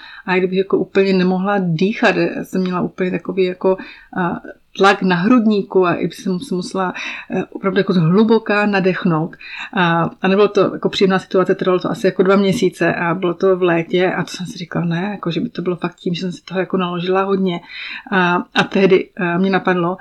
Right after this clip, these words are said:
že bych se k tomu psaní jako jenom tak pro radost vlastně, ne, že musím nasekat dva články týdně na blog, aby tam prostě něco bylo, že bych se mohla vrátit k tomu jako tvůrčímu psaní, že vlastně to, co jsem dřív jakoby neuměla,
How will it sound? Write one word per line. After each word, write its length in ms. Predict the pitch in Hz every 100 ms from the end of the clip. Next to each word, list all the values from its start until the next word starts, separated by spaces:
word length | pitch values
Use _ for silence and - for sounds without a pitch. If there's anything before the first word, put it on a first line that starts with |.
| - - -
že 480 | 175 190 190 196 190
bych 180 | 180 170
se 80 | 196
k 60 |
tomu 200 | - 208
psaní 680 | 214 - 180 185 196 202 208 - - -
jako 220 | 170 190
jenom 140 | 185
tak 120 | 185 185 -
pro 160 | 160
radost 520 | 165 180 202 233 247
vlastně, 580 | 240 233 - 247 240 240
ne, 440 | 226 180 180 190 185
že 120 | 180
musím 300 | 170 - 185
nasekat 440 | 165 175 170 180
dva 300 | 170 165 165
články 460 | 170 - 165 175 175
týdně 380 | - 175 185 180
na 140 | 170
blog, 320 | 170 170 175
aby 140 | 175 170
tam 200 | 175 175
prostě 340 | 170 - 180
něco 280 | 175 - 185
bylo, 300 | 170 175 175 - - - -
že 100 | 190
bych 140 | 202
se 80 | 220
mohla 240 | 220 208 208
vrátit 300 | 202 196 196
k 80 |
tomu 100 | 208
jako 160 | 196 220
tvůrčímu 680 | - 165 170 - - 175 156
psaní, 400 | - 131 156 156
že 100 | 175
vlastně 240 | 170 202
to, 80 | 190
co 120 | 190
jsem 140 | 208 185
dřív 200 | 202 196
jakoby 220 | 190 160
neuměla, 680 | 151 165 170 196 220 233